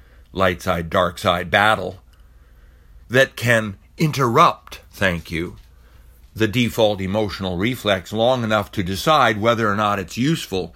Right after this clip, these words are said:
whether or not it is accurately describing a boyfriend that is out of control and inappropriate and unable to learn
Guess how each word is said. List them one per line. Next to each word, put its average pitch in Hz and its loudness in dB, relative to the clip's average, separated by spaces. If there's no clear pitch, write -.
whether 135 2
or 117 0
not 110 0
it 95 -4
is 95 -4
accurately 110 -2
describing 104 -2
a 90 -6
boyfriend 104 -2
that 90 -6
is 87 -6
out 101 0
of 87 -12
control 104 -4
and 87 -6
inappropriate 107 -2
and 95 -8
unable 110 -2
to 98 -6
learn 110 -2